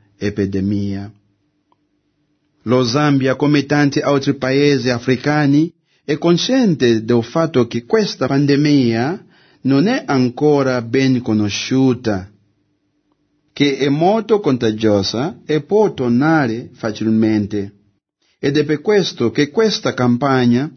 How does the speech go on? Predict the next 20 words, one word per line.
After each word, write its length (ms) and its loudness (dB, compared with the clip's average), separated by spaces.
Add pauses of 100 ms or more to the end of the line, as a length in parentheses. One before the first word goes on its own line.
(920)
per 260 0
combattere 640 0
il 100 2
virus 800 -2 (340)
è 140 0
veramente 1040 0 (120)
incisiva. 960 0 (1120)
Come 380 0
in 200 2
molti 380 2
paesi, 880 0 (480)
la 180 -2
pandemia 760 2
di 160 -4
coronavirus 1300 0 (260)
ha 180 -2
colpito 920 -2
l'economia 840 2
dello 260 2
Zambia. 580 0